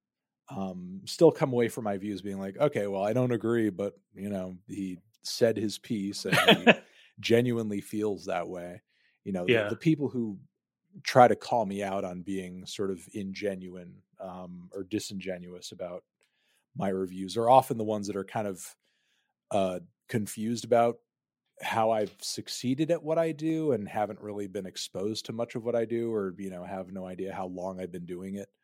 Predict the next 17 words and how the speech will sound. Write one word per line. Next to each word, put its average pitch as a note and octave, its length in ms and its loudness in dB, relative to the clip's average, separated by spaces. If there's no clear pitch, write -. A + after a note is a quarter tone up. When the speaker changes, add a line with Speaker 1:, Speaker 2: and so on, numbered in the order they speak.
Speaker 1:
Um, F2 500 -4
you G2+ 100 -6
know, F2+ 100 -4
they F#2 100 -6
just F2+ 140 -10
sort F#2+ 140 -6
of F2+ 80 -12
think, F#2 280 -16
like, F2 280 -10
I'm F2+ 300 -8
some F2+ 400 -4
weird F#2 440 -6
overnight F#2 540 -6
sensation F#2 1000 -4
that, F2 280 -12
uh, F2+ 240 -6
uh, F2+ 220 -6